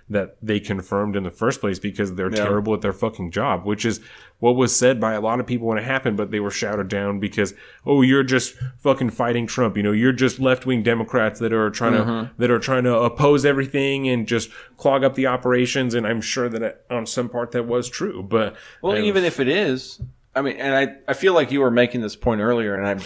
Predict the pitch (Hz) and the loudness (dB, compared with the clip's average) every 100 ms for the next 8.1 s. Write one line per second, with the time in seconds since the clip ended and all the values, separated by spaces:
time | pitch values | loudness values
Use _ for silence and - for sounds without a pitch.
0 | - 127 117 - 110 98 95 104 101 98 | -2 0 2 0 -2 0 0 0 0 0
1 | - 107 107 92 110 107 98 98 - _ | -2 -2 -4 2 4 4 0 -4 -4 _
2 | _ _ _ _ _ _ _ _ - 135 | _ _ _ _ _ _ _ _ -6 -2
3 | 131 127 - _ _ _ _ _ _ - | -2 -4 -8 _ _ _ _ _ _ -20
4 | _ _ - 139 151 185 147 - 165 160 | _ _ -6 -4 -2 -2 -4 -2 -2 -2
5 | 107 95 117 - _ _ 110 151 165 139 | -4 -6 -12 -20 _ _ 2 4 4 2
6 | 113 110 104 - 135 135 120 113 104 110 | 0 -4 -8 2 6 6 2 -2 -2 2
7 | 143 113 104 113 - _ 127 - 123 - | 2 2 0 -4 -18 _ -6 2 2 0
8 | - | -10